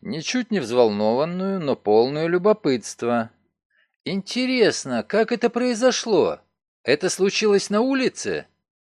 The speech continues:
Значит, тут в Дьеппе опаши разгуливают по городу?" Масле ел с аппетитом. Госпожа Мегре никак не понимала, почему её муж проявляет такое безразличие к этому делу.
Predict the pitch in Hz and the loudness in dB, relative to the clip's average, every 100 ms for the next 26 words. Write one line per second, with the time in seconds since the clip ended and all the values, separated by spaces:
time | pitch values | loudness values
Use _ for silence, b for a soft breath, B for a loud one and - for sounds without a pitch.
0 | _ 73 113 113 - 117 _ 110 202 190 | _ -6 -4 -2 -4 -10 _ -4 -4 -4
1 | 123 107 127 156 180 - 214 196 - 143 | -12 -6 0 0 0 -2 2 2 4 6
2 | 156 - 190 196 175 208 214 208 220 - | 6 2 -2 -2 -2 0 0 2 0 0
3 | 220 220 269 262 156 85 73 - _ _ | -2 0 0 0 0 -4 -12 -18 _ _
4 | _ _ _ 82 87 80 87 80 156 101 | _ _ _ -2 -2 -2 -6 -4 -2 -2
5 | 170 120 147 160 - 151 - 160 - 196 | -2 0 0 0 -2 -4 -2 -4 -4 -6
6 | 190 92 71 - _ _ _ _ _ _ | -2 -2 -4 -8 _ _ _ _ _ _
7 | _ - 90 - 90 82 92 135 139 95 | _ -10 -10 -4 -2 0 0 0 -2 -4
8 | 95 147 151 - 139 - 117 117 107 101 | 0 0 -2 2 2 2 -4 -2 -2 0
9 | 127 170 160 139 - 123 131 135 123 120 | 0 0 0 -2 -4 -6 -4 -2 -2 -2
10 | 117 143 196 - - - 90 101 95 131 | -2 -2 -4 -6 -10 -6 -2 -2 -2 -2
11 | 185 196 190 175 - 180 170 165 143 143 | 0 -2 -2 -6 -2 0 0 -2 -2 -2
12 | 117 113 160 - 175 - 185 196 196 202 | -2 -4 -6 -4 -4 -2 -4 -2 -4 -4
13 | 202 185 104 - | -4 -2 -2 -6